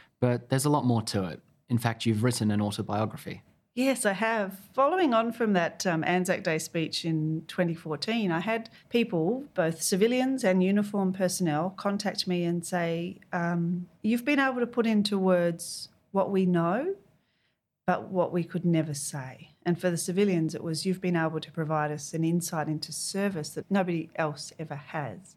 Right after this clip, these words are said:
Speaker 2: And there had always been strong encouragement from people around me to write my story. They felt that I had, um, a good story to tell, and particularly my husband, Conway, felt that it was a story that needed to be told.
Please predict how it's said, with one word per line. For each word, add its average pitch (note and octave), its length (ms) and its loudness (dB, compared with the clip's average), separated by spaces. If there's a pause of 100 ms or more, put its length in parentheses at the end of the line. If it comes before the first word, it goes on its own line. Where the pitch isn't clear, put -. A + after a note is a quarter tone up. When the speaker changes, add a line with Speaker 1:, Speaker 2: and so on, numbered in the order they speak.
Speaker 2:
And F3 640 2 (220)
there F#3 80 4
had F#3 180 4
always G3+ 440 4
been E3 520 2 (460)
strong G3 500 2
encouragement D#3+ 840 0
from C#3+ 500 -2
people D#3+ 320 -4
around D3+ 320 0
me D3 140 -2
to D#3 160 -4
write D#3 320 0
my D#3 160 -2
story. C3+ 560 -6 (200)
They E3 120 -4
felt D#3+ 320 -4
that D#3+ 100 -6
I D3+ 120 -4
had, D3 260 -6 (180)
um, D#3 340 -10 (200)
a F3 80 -4
good F3 260 -4
story D#3+ 300 -4
to - 160 -6
tell, A3+ 460 -4
and F#3+ 160 2
particularly G3+ 440 -2
my D#3 140 2
husband, D#3 560 -2 (240)
Conway, E3+ 500 0 (320)
felt - 280 -4
that D3+ 120 -4
it - 80 -4
was D#3+ 140 -10
a D#3 60 -10
story D#3 400 -2
that - 120 -6
needed D3+ 400 -4
to D#3+ 120 -6
be D3 100 -6
told. D3 540 -4